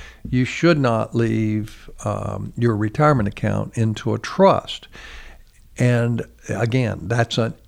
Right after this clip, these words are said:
"it depends," because quite frankly, if your trust is set up to use retirement accounts as part of it, and that can be very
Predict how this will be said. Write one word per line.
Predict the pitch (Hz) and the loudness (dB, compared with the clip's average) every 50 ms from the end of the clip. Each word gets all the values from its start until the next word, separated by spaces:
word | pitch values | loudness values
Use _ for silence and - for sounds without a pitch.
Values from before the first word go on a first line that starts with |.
| - - | 0 4
"it | 127 131 123 120 - - - - - | 6 6 6 4 2 -4 -16 -4 0
depends," | 135 120 - - - 170 180 190 190 135 95 92 98 92 95 - | 0 0 2 2 4 6 6 8 6 6 4 0 -4 -8 -10 -8
because | - - 117 - - 139 131 127 123 - | -6 -6 -4 2 4 4 6 6 4 0
quite | - - - 165 185 - - | -6 -2 2 2 2 2 2
frankly, | - - 135 151 208 240 - 190 156 123 113 117 | 0 2 6 6 6 6 4 2 2 4 4 2
if | 113 - - - | 2 2 2 2
your | 127 117 | 2 2
trust | - - - - 143 143 160 165 - - - | 2 -2 0 4 4 6 6 4 2 0 0
is | 131 117 107 - | 0 0 0 0
set | - 127 107 107 104 | 2 2 0 2 2
up | 110 135 175 190 147 98 80 - - - - - - - - - - - - - - - - - | 2 4 4 4 4 4 2 -2 -4 -12 -20 -20 -20 -20 -20 -20 -20 -20 -20 -20 -20 -20 -16 -2
to | - 131 | 0 2
use | 113 113 123 139 190 226 233 - | 4 6 6 8 8 8 6 4
retirement | - 143 117 - - 113 107 107 107 107 107 | 2 2 2 2 0 0 0 0 -2 -2 -4
accounts | 107 110 - 123 107 101 101 110 - - - | -6 -4 -2 -2 0 0 0 -2 -4 -4 -4
as | 120 110 | -4 -4
part | - - - 139 131 143 151 131 | -4 -4 0 4 4 6 6 6
of | 113 113 151 208 208 | 6 4 4 4 2
it, | - 95 98 98 - - - - | 2 -2 -2 -4 -6 -8 -6 -2
and | 117 113 110 107 117 | 0 0 0 2 2
that | 120 120 107 - | 0 0 0 0
can | - 127 | -2 0
be | 113 113 110 | 0 0 0
very | 101 101 104 117 151 175 156 - | 0 0 2 2 2 2 2 -2